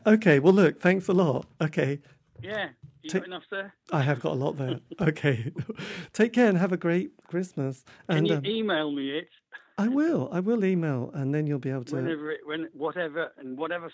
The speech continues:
Speaker 2: format and whatever it comes out
Speaker 1: I'll
Speaker 2: as.
Speaker 1: send you the link.
Speaker 2: I stand by everything I've said.
Speaker 1: Good, good. Actually, it's been fine. Anyway.
Speaker 2: It's lovely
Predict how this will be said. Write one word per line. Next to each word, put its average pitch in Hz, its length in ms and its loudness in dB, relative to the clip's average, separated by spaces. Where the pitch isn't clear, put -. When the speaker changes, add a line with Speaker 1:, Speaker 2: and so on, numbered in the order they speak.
Speaker 2:
format 151 440 -6
and 123 140 -16
whatever 135 360 -10
it - 160 -14
comes 143 240 -4
out 135 260 -6
Speaker 1:
I'll 170 80 -2
Speaker 2:
as. 156 80 -4
Speaker 1:
send 208 200 2
you 196 40 0
the 175 80 0
link. 170 300 2
Speaker 2:
I 151 60 0
stand 165 280 -2
by 160 200 -4
everything 185 400 -10
I've 160 120 -8
said. 147 240 -10
Speaker 1:
Good, 208 400 0
good. 147 240 -6
Actually, - 320 -10
it's 160 100 -16
been 127 200 -10
fine. 120 480 -8
Anyway. 202 400 4
Speaker 2:
It's 131 80 -4
lovely 180 280 -4